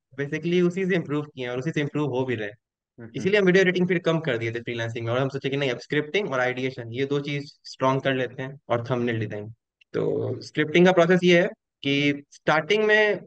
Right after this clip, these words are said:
Speaker 1: gibberish लिखो, मतलब जो भी दिमाग में आ सकता है खराब से खराब, एसईओ वगैरह नहीं कि ये hook होना चाहिए या ये होना चाहिए, नहीं,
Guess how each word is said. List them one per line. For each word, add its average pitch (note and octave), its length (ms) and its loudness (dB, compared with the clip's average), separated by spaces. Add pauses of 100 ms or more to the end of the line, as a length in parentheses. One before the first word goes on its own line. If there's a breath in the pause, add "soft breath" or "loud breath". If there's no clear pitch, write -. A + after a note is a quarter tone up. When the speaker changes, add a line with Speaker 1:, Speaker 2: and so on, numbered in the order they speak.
(280)
Speaker 1:
gibberish F3 720 0
लिखो, B2+ 260 -4
मतलब D#3+ 460 0 (380)
जो F#3 260 4
भी G3+ 180 2
दिमाग F#3 260 4
में F3+ 60 2
आ E3 100 4
सकता E3 280 -6
है C#3 60 -2 (340)
खराब D3 260 2
से D3 100 -6
खराब, C3+ 460 -2
एसईओ D#3+ 320 2
वगैरह F#3 280 4
नहीं D#3 240 -4
कि D3+ 80 -12
ये D3+ 220 0
hook E3 260 0
होना D3+ 180 0
चाहिए C#3+ 340 -2
या C#3 200 -2
ये C#3 140 -2
होना C#3 160 -2
चाहिए, C3+ 200 -4
नहीं, D#3+ 160 -4